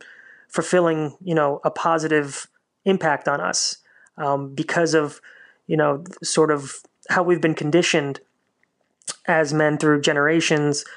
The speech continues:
And so that's where it kinda comes to, like, what is masculinity now? What does it mean, quote unquote, to be a man in two thousand nineteen?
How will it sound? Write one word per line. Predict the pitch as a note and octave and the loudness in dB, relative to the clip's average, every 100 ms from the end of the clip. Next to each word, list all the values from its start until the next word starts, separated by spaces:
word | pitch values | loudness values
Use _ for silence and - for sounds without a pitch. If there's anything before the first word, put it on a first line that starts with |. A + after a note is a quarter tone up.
| - - - | -20 -20 -8
And | D#3+ D3 | -2 0
so | - D#3 | 2 2
that's | D#3+ - | 2 2
where | D#3+ | 0
it | D3+ | 2
kinda | D#3+ | -2
comes | D3+ D#3+ D3 | 0 -2 0
to, | D#3 | 2
like, | D3 | 2
what | D3+ A3 | 4 2
is | G#3+ | 2
masculinity | G#3+ G#3 - F#3 F3 E3+ D#3+ | 0 0 2 2 4 2 2
now? | D3+ C#3 C#3 | 2 2 4
What | D#3 | 4
does | E3+ | 4
it | F#3 | 2
mean, | E3 E3 D#3+ D#3 D3 | 4 6 6 6 2
quote | - D#3 | 2 0
unquote, | D3 D3+ C#3+ | 2 2 0
to | |
be | C#3+ D3 | 2 2
a | |
man | C#3 C#3 C#3+ C#3 | 2 2 4 2
in | C3+ | -2
two | C3+ D3 | -8 0
thousand | C#3+ C#3 C#3 | 0 0 -2
nineteen? | C#3 C#3 - C#3 | -4 -4 -6 -6